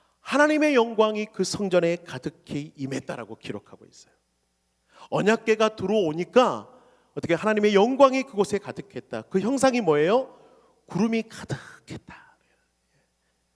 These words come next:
구름이 가득했다. 그것은 바로 하나님의 임재를 상징하는 것입니다. 자, 옛날에도 모세 때 보면 구름이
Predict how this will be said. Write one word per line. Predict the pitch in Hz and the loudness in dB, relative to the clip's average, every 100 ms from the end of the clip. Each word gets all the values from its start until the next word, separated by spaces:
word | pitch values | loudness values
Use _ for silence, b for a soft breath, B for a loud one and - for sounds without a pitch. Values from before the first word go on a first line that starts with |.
| _ _ _ _ | _ _ _ _
구름이 | - 139 147 | -10 -6 -8
가득했다. | - - - _ - _ _ _ _ _ _ _ _ _ _ | -10 -20 -20 _ -20 _ _ _ _ _ _ _ _ _ _
그것은 | 135 151 | -14 -4
바로 | 127 180 269 - - _ _ _ | 4 4 4 -4 -20 _ _ _
하나님의 | - 139 131 135 | -8 -6 -4 -6
임재를 | 131 180 214 226 208 | -4 -2 2 4 2
상징하는 | - 175 156 139 135 | -2 -6 -4 -4 -4
것입니다. | 113 - - - _ _ _ _ _ _ _ _ _ _ | -6 -8 -16 -20 _ _ _ _ _ _ _ _ _ _
자, | - 131 | -10 -2
옛날에도 | 175 247 240 196 165 170 | 0 2 2 2 2 4
모세 | 180 214 214 | 4 6 4
때 | 196 | 2
보면 | 175 120 120 147 160 98 - b b b b b b | -2 -2 -2 -2 -2 -6 -16 b b b b b b
구름이 | - 165 190 185 226 285 | -2 0 2 2 0 -2